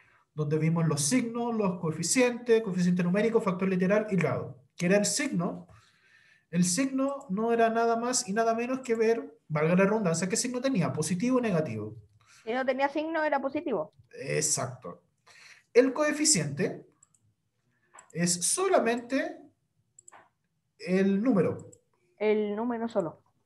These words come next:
Speaker 1: Exacto, habíamos visto que tenía el tres, cinco, un medio, que si no tenía número delante, iba un uno,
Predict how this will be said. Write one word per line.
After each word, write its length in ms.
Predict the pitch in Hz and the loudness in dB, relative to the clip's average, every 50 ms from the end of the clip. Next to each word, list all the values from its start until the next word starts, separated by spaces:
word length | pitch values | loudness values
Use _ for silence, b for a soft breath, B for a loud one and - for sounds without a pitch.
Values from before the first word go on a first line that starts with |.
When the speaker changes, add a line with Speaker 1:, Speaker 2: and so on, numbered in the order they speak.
| _ _ | _ _
Speaker 1:
Exacto, 500 | - 147 147 143 139 - - - - 131 | -6 -4 -4 -2 -2 -4 -4 -6 -6 -6
habíamos 260 | 131 139 143 139 135 | -6 -4 -4 -6 -6
visto 220 | 135 143 143 - 147 | -6 -6 -6 -6 -6
que 100 | 139 131 | -6 -6
tenía 240 | 127 131 127 127 123 | -6 -6 -6 -6 -6
el 120 | 123 - | -6 -4
tres, 420 | - 190 208 208 202 202 196 - - | -2 0 2 2 2 2 0 -2 -4
cinco, 600 | - - - 185 190 185 185 180 180 185 190 - | -4 -2 -2 0 0 -2 -2 -2 0 0 0 0
un 220 | - 170 175 180 214 | 0 2 2 2 4
medio, 500 | 240 208 180 165 156 160 185 - - B B B B B B B B B B B B B B B | 4 4 4 4 4 2 0 0 -2 B B B B B B B B B B B B B B B
que 120 | - 220 | 0 0
si 140 | 214 - 226 | 2 2 2
no 140 | 240 320 339 | 2 0 0
tenía 280 | 320 285 277 269 247 226 | 0 0 2 2 2 2
número 280 | 226 226 220 214 208 | 2 2 2 2 4
delante, 680 | 208 196 208 233 220 185 - - 196 240 - - - - _ _ _ _ _ _ _ _ 127 - - | 4 4 6 4 4 4 0 -2 -4 -4 -4 -8 -14 -20 _ _ _ _ _ _ _ _ -20 -6 -2
iba 320 | 170 170 160 170 175 - - | 0 2 4 2 2 2 -2
un 140 | 220 240 233 | -2 0 0
uno, 440 | 202 170 165 - 175 - - - | 2 2 2 0 -2 -6 -10 -18